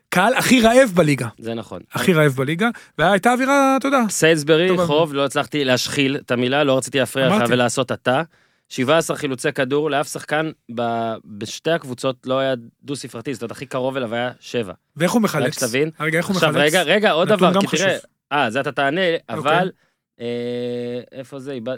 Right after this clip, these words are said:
Speaker 2: איבדתי את זה בגללך, ארבע עשרה ושבע עשרה במאבקים, זה, בוא, נתון שאני התחלתי לאהוב יותר.
Speaker 1: כן, אבל המאבקים
Speaker 2: בסדר,
Speaker 1: לא
Speaker 2: לא
Speaker 1: כוחות
Speaker 2: כולם
Speaker 1: כל
Speaker 2: הם
Speaker 1: כך,
Speaker 2: רציניים וזה,
Speaker 1: כן.
Speaker 2: אבל תקשיב, הוא באמת, כמו שאתה אומר, נעים לעין,
Speaker 1: נכון.
Speaker 2: הכל, הוא נגד מכבי תל אביב, אגב, זה שהיה נעים לעין של, אה, מכבי תל אביב, או של,
Speaker 1: אה,
Speaker 2: אה,
Speaker 1: גול עצמי לא באשמתו.
Speaker 2: נכון, נכון, נכון,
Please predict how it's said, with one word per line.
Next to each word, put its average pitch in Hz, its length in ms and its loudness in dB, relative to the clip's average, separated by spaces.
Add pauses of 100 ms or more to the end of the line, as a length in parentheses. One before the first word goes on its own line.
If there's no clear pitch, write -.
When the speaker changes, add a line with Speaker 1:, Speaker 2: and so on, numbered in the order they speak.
Speaker 2:
איבדתי 123 360 -6
את 120 60 -4
זה 113 80 -6
בגללך, 113 180 -4
ארבע 139 280 0
עשרה 147 200 -2
ושבע 123 220 0
עשרה 120 200 -4
במאבקים, 107 500 -4
זה, 110 200 -4
בוא, 120 180 -2
נתון 110 280 -6
שאני 110 160 -6
התחלתי 110 300 -8
לאהוב 101 300 -4
יותר. 123 280 -2
Speaker 1:
כן, - 60 -8
אבל 165 260 -10
המאבקים 180 320 -4
Speaker 2:
בסדר, 180 360 4
Speaker 1:
לא 131 60 4
Speaker 2:
לא 151 80 4
Speaker 1:
כוחות 170 80 2
Speaker 2:
כולם 185 220 4
Speaker 1:
כל 180 60 2
Speaker 2:
הם 170 80 0
Speaker 1:
כך, 165 60 2
Speaker 2:
רציניים 165 280 0
וזה, 190 120 0
Speaker 1:
כן. 175 40 4
Speaker 2:
אבל 143 140 0
תקשיב, 135 420 2 (440)
הוא 110 120 -8
באמת, 139 300 2
כמו 165 120 -2
שאתה 160 140 -2
אומר, 147 280 0 (440)
נעים 131 380 -2
לעין, 156 440 0
Speaker 1:
נכון. - 120 -10
Speaker 2:
הכל, 156 260 2
הוא 147 160 0
נגד 143 200 0
מכבי 139 260 0
תל 139 80 -2
אביב, 127 120 0
אגב, 127 180 -2
זה 127 120 -4
שהיה 127 200 0
נעים 127 260 0
לעין 123 280 0
של, 120 240 -4
אה, 117 80 -2
מכבי 120 300 -6
תל 120 160 -4
אביב, 131 280 -4
או 107 60 -6
של, 110 280 -8
Speaker 1:
אה, 233 180 -2
Speaker 2:
אה, 214 60 0
Speaker 1:
גול 220 160 4
עצמי 208 240 2
לא 202 80 4
באשמתו. 170 360 0
Speaker 2:
נכון, 226 200 2
נכון, - 220 -2
נכון, - 260 -6